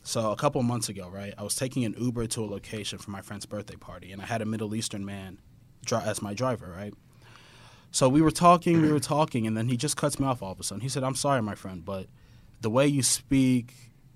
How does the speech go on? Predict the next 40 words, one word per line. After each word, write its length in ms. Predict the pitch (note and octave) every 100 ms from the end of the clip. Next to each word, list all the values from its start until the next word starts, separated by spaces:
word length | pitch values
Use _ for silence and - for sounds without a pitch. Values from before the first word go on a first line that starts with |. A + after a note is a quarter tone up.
| -
your, 420 | A2 G#2 F#2+ E2+
your 240 | - G#2+ G2+
tone, 920 | - - C#3+ C#3+ C#3 C3+ C3 B2+ A#2+ -
your 120 | G#2+
vocabulary, 640 | G2 G2 - C3 B2+ A#2+
I 80 | A2
just 140 | C3+
have 80 | C3+
to 60 | B2+
ask 180 | A#2+ -
you 60 | G2+
where 80 | G2
you're 100 | F2
from." 300 | - A#2+ E2+
And 60 | F2+
that's 180 | F#2+
when 60 | G2+
I 80 | F#2+
told 200 | - G2
him 80 | F#2+
I 40 |
was 120 | F#2+
Nigerian, 480 | F2+ F2 G2 G2 G2
my 120 | F#2
parents 400 | - G#2 F#2 F2
are 160 | F#2 F2 - - - -
straight 300 | - G#2+ F#2+
from 180 | - F#2
there, 300 | F#2+ F#2+ F2+
all 160 | F#2
that. 300 | F#2 F#2 F2+ - - - - - - - -
And 80 |
he's 200 | G#2+ B2+
like, 180 | A#2+ A2+ - - - - -
"You 120 | C#3
know, 320 | C3+ B2+ A#2 - - - - - - - - _ _ - - - - - -
I 100 | -
often 280 | C#3 D3 C#3
tell 200 | A#2+ A#2
people 480 | A2+ A2 - F#2 D#2+